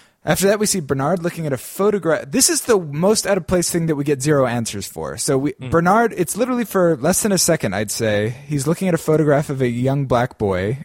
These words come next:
Speaker 1: It's unclear if it's his current former son, if it's him as a young lad, if it's a brother, if it's a neighborhood kid. We have no idea.
Speaker 2: Mm-hmm.
Speaker 1: And I,
Speaker 2: Yeah,
Speaker 1: I have
Speaker 2: I don't even remember that scene.
Speaker 1: So, like, it, it's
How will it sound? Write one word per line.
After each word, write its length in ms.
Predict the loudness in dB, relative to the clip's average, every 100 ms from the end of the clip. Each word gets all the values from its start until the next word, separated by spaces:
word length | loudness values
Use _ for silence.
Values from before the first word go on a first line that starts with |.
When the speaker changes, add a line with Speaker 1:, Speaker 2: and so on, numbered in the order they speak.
| _
Speaker 1:
It's 280 | -4 -2 -2 0
unclear 460 | 0 2 4 4
if 120 | 2
it's 140 | -2 -2
his 240 | -2 -2
current 320 | -4 -4 -6
former 500 | -8 -2 2 4 2
son, 500 | 2 0 2 2 2 -2
if 120 | -6
it's 180 | -6 -2
him 220 | 2 4
as 140 | 4
a 40 | 4
young 220 | 4 2
lad, 320 | 4 4 4
if 160 | 2 -2
it's 100 | -4
a 60 | -4
brother, 400 | 0 2 4 2
if 140 | 0
it's 120 | -4
a 40 | -2
neighborhood 400 | 0 2 2 2
kid. 160 | 0 2
We 140 | 2
have 180 | 2 2
no 120 | 0
idea. 380 | 0 -2 -6 -8 _ -20 _ -16
Speaker 2:
Mm-hmm. 240 | -14 -14 -16 _ _ _ -4
Speaker 1:
And 200 | -2 0
I, 80 | 0
Speaker 2:
Yeah, 200 | 0 0
Speaker 1:
I 100 | 2
have 140 | 2 0
Speaker 2:
I 60 | -6
don't 240 | -4 -4
even 180 | -4 -6
remember 320 | -4 -4 -4
that 160 | -6 -8
scene. 360 | -12 -10 -10 -2
Speaker 1:
So, 200 | 0 2
like, 200 | 2 -2 0
it, 260 | -2 -2 -8 -2
it's 440 | 0 0 -2